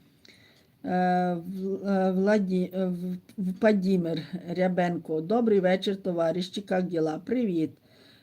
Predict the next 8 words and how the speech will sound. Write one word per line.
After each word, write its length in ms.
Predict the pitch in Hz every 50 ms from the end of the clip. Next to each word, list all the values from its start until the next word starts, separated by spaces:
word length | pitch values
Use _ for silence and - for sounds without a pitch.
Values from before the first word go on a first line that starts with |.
| _ -
Володимир 760 | 202 185 196 190 185 185 180 190 240 254 240 233 214 208
чи 120 | - - 190
Впадимир, 760 | 180 180 196 180 175 170 185 220 240 240 226 214 196 190 180 - - _ -
як 360 | - 180 185 180 180 180 -
ти 100 | - 190
правильно, 500 | 185 - 190 190 190 190 180 175 170 175
не 160 | 175 175 170
знаю. 480 | 165 170 190 208 226 226 208 180 165 -